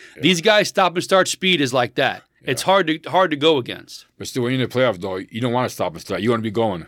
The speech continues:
Speaker 2: No, I know.
Speaker 1: These are different defenses now. You're not playing, you know, not playing,
Speaker 2: But
Speaker 1: uh,
Speaker 2: they've, but they've played these defense twice.
Speaker 1: Arizona's defense or something like that. You're playing defense that moves and gets around. That's why they're there. The teams are in
Speaker 2: No,
Speaker 1: the playoffs
Speaker 2: they're
Speaker 1: 'cause of
Speaker 2: there, so
Speaker 1: defenses, most of 'em.
Speaker 2: Miami, their last,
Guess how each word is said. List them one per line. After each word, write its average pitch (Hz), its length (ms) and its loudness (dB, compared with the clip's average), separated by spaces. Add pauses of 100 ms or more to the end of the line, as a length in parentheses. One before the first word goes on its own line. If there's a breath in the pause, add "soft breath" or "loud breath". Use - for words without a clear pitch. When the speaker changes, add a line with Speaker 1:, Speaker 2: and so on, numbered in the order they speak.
Speaker 2:
No, 139 120 -2
I 131 100 2
know. 165 180 2
Speaker 1:
These 147 120 4
are 135 40 2
different 160 260 2
defenses 120 380 0
now. 87 240 -6 (540)
You're 110 120 -4
not 135 140 0
playing, 143 320 0
you 135 60 -2
know, 117 140 0
not 127 200 0
playing, 139 300 0
Speaker 2:
But 147 80 2
Speaker 1:
uh, - 40 2
Speaker 2:
they've, 147 240 2
but 127 100 -6
they've 127 180 -2
played 208 260 2
these 147 120 -2
defense 131 400 -2
twice. 165 200 -2
Speaker 1:
Arizona's 139 520 2
defense 107 440 -4
or 95 80 -4
something 127 220 -4
like 110 160 0
that. 131 180 2
You're 143 120 2
playing 135 320 0
defense 120 420 0
that 117 160 0 (240)
moves 123 420 4
and 98 260 -8
gets 123 180 -2
around. 123 280 2
That's 131 160 0
why 143 120 4
they're 131 140 2
there. 127 340 2 (760 loud breath)
The 120 80 -8
teams 180 280 2
are 165 40 4
in 165 60 6
Speaker 2:
No, 156 180 6
Speaker 1:
the 165 60 6
playoffs 165 40 8
Speaker 2:
they're 160 40 8
Speaker 1:
'cause 156 100 6
of 143 60 -2
Speaker 2:
there, 160 340 6
so 139 220 4
Speaker 1:
defenses, 135 180 -2
most 104 220 -4
of 90 60 -2
'em. 80 220 -10
Speaker 2:
Miami, 151 480 4
their 160 140 6
last, 156 480 2